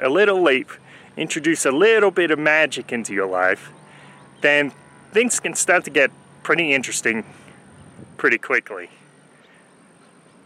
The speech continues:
The other thought I was having was, what's really wrong with something being boring? Um,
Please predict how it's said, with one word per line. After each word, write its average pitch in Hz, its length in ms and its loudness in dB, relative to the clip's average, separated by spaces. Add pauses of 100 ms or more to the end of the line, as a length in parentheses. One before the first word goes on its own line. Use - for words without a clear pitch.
(640)
The - 140 2
other 226 200 2
thought 127 320 4
I 110 100 6
was 107 200 -2
having 104 400 0
was, 101 260 -4 (2000)
what's 202 280 -2
really 196 280 2
wrong 160 340 4
with 127 200 -4
something 123 580 -2
being 110 320 2
boring? 107 540 2 (880)
Um, 117 480 0